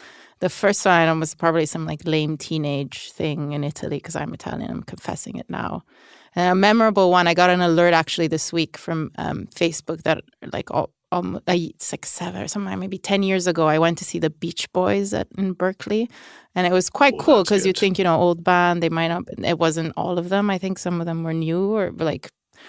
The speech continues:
Speaker 1: I, I'm not sure, but it was great. It was, like, just, like, really cool vibe. Everybody was, like, in their sixties and very happy. And so it was fun.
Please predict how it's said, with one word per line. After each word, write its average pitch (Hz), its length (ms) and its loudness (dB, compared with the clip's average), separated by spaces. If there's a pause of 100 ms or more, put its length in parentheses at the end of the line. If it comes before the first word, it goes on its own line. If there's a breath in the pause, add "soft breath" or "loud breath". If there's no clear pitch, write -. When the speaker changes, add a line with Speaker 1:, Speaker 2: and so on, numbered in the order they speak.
(220 loud breath)
Speaker 1:
I, - 140 0
I'm 160 140 4
not 160 160 0
sure, - 120 0
but 165 140 4
it 185 80 6
was 170 140 2
great. 160 480 2
It 185 40 0
was, 175 140 2
like, 175 160 -2
just, - 220 -4
like, 185 180 0
really 170 260 -2
cool 165 320 0
vibe. 156 380 2
Everybody 160 400 -2
was, 151 240 -6
like, - 220 -4
in 156 120 -6
their - 280 -4 (480 soft breath)
sixties 160 600 0
and 156 120 -2
very 151 200 0
happy. 147 420 -2
And - 220 -8 (360)
so - 300 -12 (100)
it - 140 -8
was - 120 -10
fun. - 280 -14